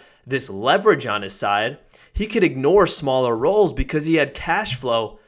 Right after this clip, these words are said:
from his real estate investments. He wasn't desperate. He was able to do something crazy in Hollywood, kind of unheard of. He got to pick and choose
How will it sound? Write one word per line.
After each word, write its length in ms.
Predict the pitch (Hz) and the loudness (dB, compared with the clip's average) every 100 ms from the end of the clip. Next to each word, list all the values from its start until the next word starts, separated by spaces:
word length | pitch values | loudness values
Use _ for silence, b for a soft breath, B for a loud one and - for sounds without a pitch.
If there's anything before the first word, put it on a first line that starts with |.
| b _ | b _
from 180 | 143 | -4
his 160 | 135 113 | -2 -4
real 260 | 120 196 220 | -2 0 0
estate 380 | - 113 92 | 0 -4 -6
investments. 720 | 85 95 73 - - - - - _ _ _ _ _ | -8 -14 -14 -14 -18 -16 -16 -18 _ _ _ _ _
He 100 | - | -4
wasn't 420 | 165 214 175 127 | 0 2 2 -2
desperate. 500 | - 170 202 123 95 - B 127 | 0 0 0 -8 -10 -12 B -4
He 80 | 226 | 2
was 180 | 214 151 | 2 2
able 260 | 170 220 208 | 0 2 2
to 60 | 156 | 2
do 140 | 185 | -2
something 320 | 190 175 147 | -2 -4 -6
crazy 680 | 113 - 185 208 139 123 127 b b b - | -8 -2 0 0 -2 -4 -6 b b b -12
in 140 | 131 | -8
Hollywood, 560 | - 180 202 120 123 - | -4 0 0 0 -6 -6
kind 180 | 185 | -4
of 80 | 214 | 0
unheard 340 | 175 - 175 202 | 0 0 2 4
of. 140 | 127 | 2
He 80 | 160 | -2
got 200 | 240 233 | -2 -4
to 80 | 202 | -2
pick 260 | - 190 | 0 0
and 120 | 170 | -4
choose 600 | 135 - 220 180 131 - | -6 -8 -4 -2 -2 -6